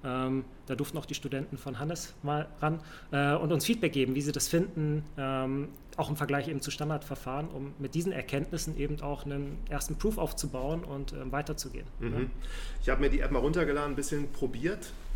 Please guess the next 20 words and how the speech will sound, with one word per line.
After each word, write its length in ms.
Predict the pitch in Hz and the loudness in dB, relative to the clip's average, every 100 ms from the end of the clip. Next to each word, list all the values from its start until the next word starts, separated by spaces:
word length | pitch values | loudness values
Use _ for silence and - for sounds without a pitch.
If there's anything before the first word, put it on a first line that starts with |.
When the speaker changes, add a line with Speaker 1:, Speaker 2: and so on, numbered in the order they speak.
| - - - | 2 2 2
Speaker 2:
Bei 120 | 120 | 0
einigen 240 | 135 147 | 2 0
Spielen 300 | 147 139 147 | 0 0 2
war 100 | 135 | 4
ich 80 | 131 | 6
so 80 | 139 | 8
ein 60 | 127 | 10
bisschen 260 | - 156 | 10 8
überfordert 680 | 156 135 - 170 151 147 - | 8 8 8 6 6 4 0
teilweise 440 | 131 117 120 120 120 | 0 -2 -2 0 0
auch, 220 | 139 147 | 0 0
obwohl 220 | - 123 | 2 4
ich 80 | - | 6
mir 100 | 139 | 8
das 140 | 131 | 8
so 60 | 131 | 8
nebenbei 380 | 120 117 123 135 | 6 4 4 2
angeguckt 440 | 107 107 110 110 | 0 0 -2 -2
habe. 320 | 120 120 139 | 0 0 0
Aber 360 | 120 120 123 | 0 0 0